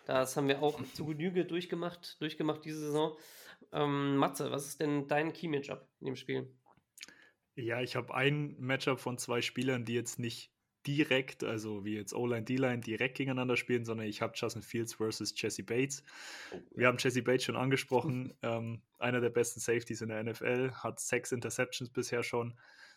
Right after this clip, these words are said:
Speaker 3: Und Justin Fields ist doch schon ab und zu gerne mal Turnover anfällig. Man hat's letzte Woche wieder gesehen bei dem,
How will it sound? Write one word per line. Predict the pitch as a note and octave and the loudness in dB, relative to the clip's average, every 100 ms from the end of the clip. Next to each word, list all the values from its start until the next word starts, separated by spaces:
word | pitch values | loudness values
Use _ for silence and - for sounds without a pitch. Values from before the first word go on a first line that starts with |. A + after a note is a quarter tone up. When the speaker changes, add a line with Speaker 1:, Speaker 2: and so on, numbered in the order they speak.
| _ - | _ -4
Speaker 3:
Und | C3 C3 | -2 2
Justin | D#3 D#3 | 2 2
Fields | C#3 F3+ F#3+ | 4 4 4
ist | - D#3 - - D3 | 2 2 2 2 4
doch | E3+ - - | 4 2 -4
schon | - D3+ D#3 F3 E3+ | 0 4 4 2 -2
ab | - C#3+ | 0 2
und | D3+ C#3+ | 2 0
zu | - D#3+ F#3+ F#3+ E3 | -2 -2 0 0 2
gerne | C3+ C#3 C#3+ | 2 2 2
mal | B2+ A#2 A#2+ B2 C3 - _ _ - | 2 2 4 2 2 -4 _ _ -6
Turnover | A2+ A2+ A2 G#2+ G#2 | -2 0 0 -2 -4
anfällig. | G#2 - G2 G2 | -6 -8 -8 -6
Man | A#2 | -2
hat's | B2 C3 B2+ G2+ | 0 0 -4 0
letzte | C3 C3+ - C3+ | 4 4 4 2
Woche | C3 C3+ | 4 2
wieder | C3 B2 | 2 2
gesehen | B2 - A#2+ A#2+ A#2+ | 0 2 2 2 -2
bei | A2+ | 0
dem, | A2 A2 A2+ | 0 -2 -4